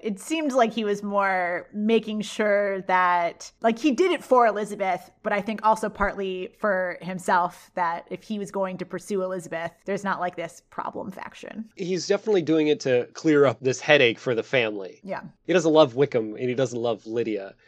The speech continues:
Speaker 2: You know, he loves Elizabeth.
Speaker 1: Yeah.
Speaker 2: That's definitely why he's doing it. Yeah, you're right.
Speaker 1: I think he feels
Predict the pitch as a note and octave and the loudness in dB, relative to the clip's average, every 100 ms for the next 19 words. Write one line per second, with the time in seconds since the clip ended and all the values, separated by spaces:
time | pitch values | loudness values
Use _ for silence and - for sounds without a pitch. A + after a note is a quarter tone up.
0 | _ _ A2+ A2 B2+ B2 - A#2 A2 G2 | _ _ -6 -2 2 0 0 -2 -2 -4
1 | G2 F#2 F3 F#3 F3+ A#2 D#3 D#3 F3 D3+ | -10 -10 -12 -14 -14 2 4 6 4 4
2 | C#3+ B2+ A#2+ A2+ G2+ A2+ G2+ F2+ - A2 | 4 4 4 2 -2 -4 -4 -10 -4 -2
3 | G2 G#2+ G2 - _ - A3 C4+ - - | -2 -4 -6 -8 _ -8 -2 -2 -2 -6
4 | B3+ A#3+ A#3+ G#3+ G#3 G3+ G3 F3 - | -6 -6 -6 -2 2 4 2 -4 -18